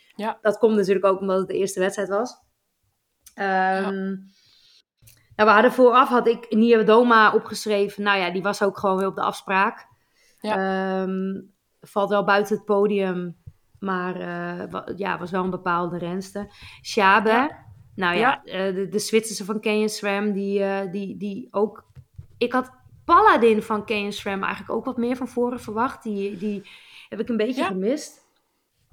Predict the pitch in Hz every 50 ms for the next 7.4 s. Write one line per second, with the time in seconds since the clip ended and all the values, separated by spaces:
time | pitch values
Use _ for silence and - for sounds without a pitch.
0 | _ _ _ - - - 202 202 202 202 202 202 - - 285 294 294 294 247 240
1 | 220 208 214 220 220 220 220 220 - - - - 196 220 226 - - 202 226 294
2 | 294 269 240 - 233 233 220 214 214 208 208 - - - - - - 240 240 240
3 | 233 233 - 247 226 226 233 226 220 208 202 196 202 214 247 302 330 302 285 269
4 | 262 277 277 - - 262 262 262 262 269 262 262 - - - - _ - 208 190
5 | 185 196 202 196 - 226 208 202 196 196 202 196 196 202 220 220 - 247 240 -
6 | 233 226 233 220 - - _ _ - 254 233 240 220 220 214 226 220 226 208 -
7 | 226 220 240 285 370 - -